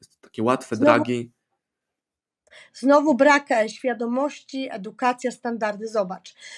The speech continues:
Speaker 2: Booking, e, dzi-, dzisiaj jest w ogóle direct booking, czyli rezerwacje bezpośrednie, ważniejsze niż kiedykolwiek, po to,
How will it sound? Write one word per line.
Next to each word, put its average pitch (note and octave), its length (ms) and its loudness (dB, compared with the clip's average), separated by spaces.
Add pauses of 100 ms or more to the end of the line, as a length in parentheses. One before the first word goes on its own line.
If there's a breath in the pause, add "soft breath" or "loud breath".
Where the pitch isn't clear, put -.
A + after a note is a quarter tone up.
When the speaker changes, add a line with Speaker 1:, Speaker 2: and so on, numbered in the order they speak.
(120)
Speaker 2:
Booking, D4 640 -2
e, A#3 260 -4
dzi-, - 20 -10
dzisiaj D4+ 260 -4
jest F4+ 120 -4
w - 20 -2
ogóle D#4 220 0
direct B3+ 460 -4
booking, G#3 400 -14
czyli A#3+ 200 -6
rezerwacje A#3+ 480 -6
bezpośrednie, B3 580 -10
ważniejsze C4+ 680 -8
niż B3+ 180 -12
kiedykolwiek, G#3 600 -8
po C4+ 200 -2
to, C4+ 180 -4